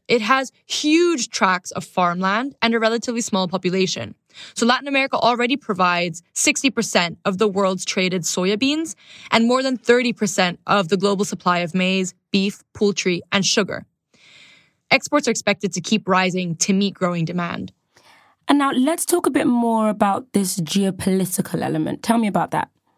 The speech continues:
Speaker 1: Many companies are nearshoring. That means that they're moving supply chains closer to the centers of demand, like the U S or Europe, because of increasing rivalry with China.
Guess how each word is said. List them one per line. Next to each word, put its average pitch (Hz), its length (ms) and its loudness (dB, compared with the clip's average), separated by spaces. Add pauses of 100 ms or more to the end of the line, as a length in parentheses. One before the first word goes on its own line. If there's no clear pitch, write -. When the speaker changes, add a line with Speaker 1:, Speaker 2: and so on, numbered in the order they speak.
(320)
Speaker 1:
Many 285 220 2
companies 196 680 0 (200)
are 190 240 2
nearshoring. 190 840 0
That 196 140 0
means 262 200 0
that 262 120 -2
they're 285 120 2
moving 220 320 2
supply 202 460 -2
chains 175 460 -2
closer 180 680 0 (460)
to 190 280 2
the 165 120 -8
centers 190 420 2
of 156 100 -4
demand, 170 460 -2
like 170 180 -6
the 185 80 0
U 175 240 0
S - 400 -4
or 190 140 0
Europe, 180 420 -2 (1040)
because 233 340 4
of 240 80 -2
increasing 214 580 2
rivalry 175 540 0
with 160 160 -6
China. 185 460 0